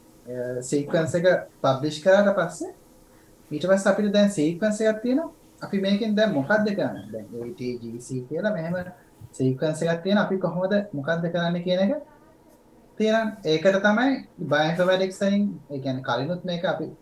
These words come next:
ඇප්ලිකේෂන් එකක් තමයි සීක්වන්ස් එකක් තිබ්බම ඒකට ළඟම ඥාතියා කවුද කියන එක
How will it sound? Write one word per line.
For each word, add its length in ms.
ඇප්ලිකේෂන් 600
එකක් 180
තමයි 240
සීක්වන්ස් 520
එකක් 200
තිබ්බම 300
ඒකට 300
ළඟම 420
ඥාතියා 440
කවුද 280
කියන 220
එක 100